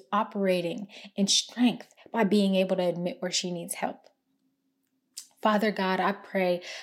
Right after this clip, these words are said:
that you help strengthen my sister in her weaknesses as she brings them to you. As she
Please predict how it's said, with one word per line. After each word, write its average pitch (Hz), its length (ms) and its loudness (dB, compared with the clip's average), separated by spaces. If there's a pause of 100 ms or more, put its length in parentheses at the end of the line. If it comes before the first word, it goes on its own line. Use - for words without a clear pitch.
(100)
that 196 280 2
you 190 180 0
help 190 260 0
strengthen 208 460 2
my 190 100 2
sister 180 460 2
in 175 80 0
her 170 160 -4
weaknesses 165 680 -4
as - 180 0
she 175 220 2
brings 175 320 0
them 170 220 -8
to - 140 -8
you. 175 300 -10 (1120)
As 233 260 4
she 196 460 4